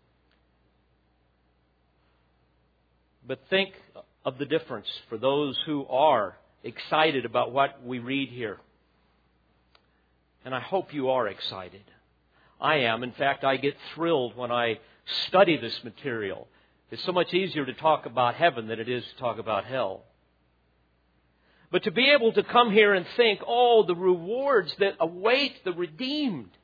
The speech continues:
Beloved, may I encourage you to press on in serving Christ. And as you do, you will be filled with inexpressible joy. And part of that joy will be enhanced when you come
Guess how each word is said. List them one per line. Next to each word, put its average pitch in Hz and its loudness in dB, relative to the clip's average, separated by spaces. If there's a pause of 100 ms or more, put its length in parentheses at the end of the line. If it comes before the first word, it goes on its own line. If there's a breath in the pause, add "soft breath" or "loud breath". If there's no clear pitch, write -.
(1500)
Beloved, 170 4
may 175 0
I 196 2
encourage 160 -2
you 139 -6
to 120 -6
press - -4
on 160 -2
in 120 -10
serving 139 -8
Christ. 135 -6 (1400)
And 123 -6
as 165 -2
you 165 -8
do, 147 -2
you 156 -10
will 233 -6
be 139 -8
filled 190 2
with 127 -4
inexpressible 170 -4
joy. 107 -6 (1000 soft breath)
And 190 0
part 285 0
of 196 -2
that 208 6
joy 202 8
will 170 4
be 180 0
enhanced 190 -2 (240 loud breath)
when 196 0
you 185 -6
come 226 -2